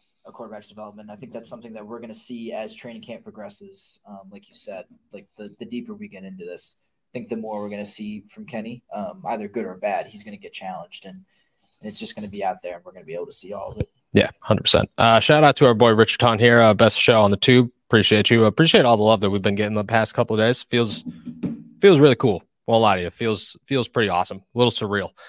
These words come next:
Speaker 2: Um, all the love to all you guys. Uh, George Pickens, Deontay Johnson, Allen Robinson, and Associates.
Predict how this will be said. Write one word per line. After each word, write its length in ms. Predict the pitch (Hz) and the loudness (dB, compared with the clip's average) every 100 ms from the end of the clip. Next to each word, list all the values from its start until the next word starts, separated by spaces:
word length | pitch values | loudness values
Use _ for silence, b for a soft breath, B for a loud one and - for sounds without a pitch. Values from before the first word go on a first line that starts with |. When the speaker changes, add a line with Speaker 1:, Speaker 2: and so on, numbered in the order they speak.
| B - | B -6
Speaker 2:
Um, 400 | 98 92 95 92 _ | -4 -4 -8 -16 _
all 140 | 113 110 | 2 2
the 40 | |
love 220 | 104 98 | 2 0
to 80 | 101 | -2
all 120 | 98 | -6
you 120 | 95 | -4
guys. 240 | 95 92 - b b b - | -4 -4 -6 b b b -8
Uh, 200 | 101 101 | -6 -4
George 280 | 92 131 123 | 0 2 2
Pickens, 520 | 135 120 113 101 - - - | 0 -2 -2 -6 -10 -12 -2
Deontay 340 | 120 113 113 | 0 0 -2
Johnson, 420 | 104 104 - 104 - _ | -2 -2 -4 -8 -12 _
Allen 180 | 110 101 | -6 -4
Robinson, 440 | 101 98 92 92 90 _ - | -4 -6 -8 -12 -14 _ -14
and 60 | |
Associates. 680 | 98 - 98 95 98 - - | -10 -8 -8 -10 -12 -14 -18